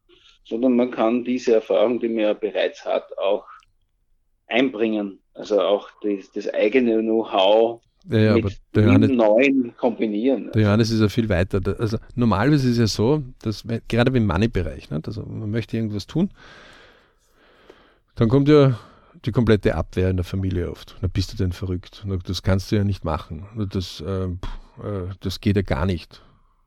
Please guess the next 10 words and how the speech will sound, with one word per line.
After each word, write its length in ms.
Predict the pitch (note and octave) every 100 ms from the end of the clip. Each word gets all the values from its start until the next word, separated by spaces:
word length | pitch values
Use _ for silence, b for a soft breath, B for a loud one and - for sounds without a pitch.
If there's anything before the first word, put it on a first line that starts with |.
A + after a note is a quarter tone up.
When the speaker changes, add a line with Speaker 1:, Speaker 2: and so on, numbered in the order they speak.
| -
Speaker 1:
Mhm. 320 | B2 B2+ C#3+ _ -
Speaker 2:
Ja? 220 | A2 D3+ _ b b b b b b _ _
Und, 180 | - B2+
und 160 | D3+ B2
damit 240 | B2+ C#3
wird 160 | C3 A#2+
das 120 | C3
einmal 160 | B2+ C3
gleich, 380 | F#2+ A2+ -
also 220 | A2+ A2+